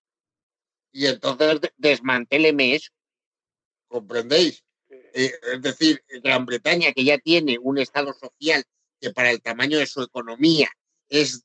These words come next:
de los más débiles de la Unión Europea,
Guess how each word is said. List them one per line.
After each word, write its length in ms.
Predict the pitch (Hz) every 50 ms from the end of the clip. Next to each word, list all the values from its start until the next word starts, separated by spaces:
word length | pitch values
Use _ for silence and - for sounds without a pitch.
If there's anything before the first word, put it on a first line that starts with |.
| _
de 180 | - 123 120 110
los 260 | 110 110 107 - -
más 300 | 120 131 139 139 131 -
débiles 560 | - 151 156 143 139 131 120 117 113 107 -
de 100 | - 113
la 160 | 110 110 104 107
Unión 320 | 104 101 104 117 120 123
Europea, 680 | 123 123 123 127 127 - - 151 151 143 135 135 151 180